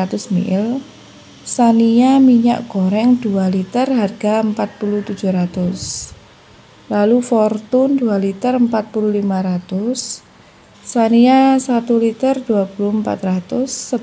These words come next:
Tropical dua liter empat puluh tujuh ratus. Bimoli dua liter lima puluh ribu dua ratus. Sofia dua liter empat puluh tiga ratus. Tropical satu liter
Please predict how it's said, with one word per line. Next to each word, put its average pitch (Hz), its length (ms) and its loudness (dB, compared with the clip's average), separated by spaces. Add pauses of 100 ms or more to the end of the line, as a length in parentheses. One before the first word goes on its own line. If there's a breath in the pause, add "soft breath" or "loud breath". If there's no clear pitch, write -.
(120)
Tropical 226 720 -2
dua 208 240 -2
liter 202 320 -4
empat 233 320 -2
puluh 214 240 -4
tujuh 208 240 -6
ratus. 190 720 -6 (560 loud breath)
Bimoli 214 720 2
dua 208 240 0
liter 202 320 -2
lima 214 400 -2
puluh 208 320 -4
ribu 214 320 -4
dua 185 240 -2
ratus. 202 880 -6 (480 soft breath)
Sofia 240 960 -2 (160)
dua 202 240 0
liter 196 400 -2
empat 233 320 0
puluh 220 240 -4
tiga 202 240 -4
ratus. 196 720 -4 (480 soft breath)
Tropical 233 720 -4
satu 226 400 -4
liter 214 320 -2